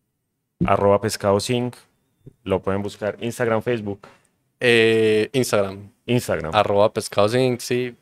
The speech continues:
Speaker 2: Y bueno, Dani, muchas gracias por la invitación. Gracias también a La Onda Corta por el espacio, por la energía. Y súper, qué brutal que sean estos espacios como para poder hablar de esto. Realmente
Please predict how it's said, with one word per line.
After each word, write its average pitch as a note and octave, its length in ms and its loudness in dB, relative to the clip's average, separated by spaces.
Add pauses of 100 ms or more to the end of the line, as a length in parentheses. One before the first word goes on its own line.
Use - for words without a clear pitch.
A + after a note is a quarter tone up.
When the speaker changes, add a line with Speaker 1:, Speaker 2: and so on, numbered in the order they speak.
Speaker 2:
Y F#2+ 320 -8
bueno, G2+ 280 0
Dani, G2+ 160 0
muchas G2+ 220 -4
gracias A2 220 -2
por G2+ 80 -6
la G2 60 -2
invitación. A#2 760 -4 (760)
Gracias G2 300 -6
también G2 200 -4
a G2+ 60 2
La G2+ 100 0
Onda F#2+ 200 -6
Corta G#2+ 300 -2
por G2 140 -6
el G2 80 -4
espacio, A2+ 540 -2
por G#2 120 -6
la G2 60 -4
energía. A#2 560 -6 (1200)
Y G2 500 -4
súper, - 400 -4
qué - 140 -4
brutal G2+ 320 0
que G#2+ 100 -6
sean G2 160 -2
estos G2 220 -6
espacios G2 800 -6
como G2 260 -8
para F#2+ 160 -2
poder F#2+ 200 0
hablar G2+ 240 4
de G#2 140 2
esto. F#2+ 260 -6
Realmente G#2+ 680 0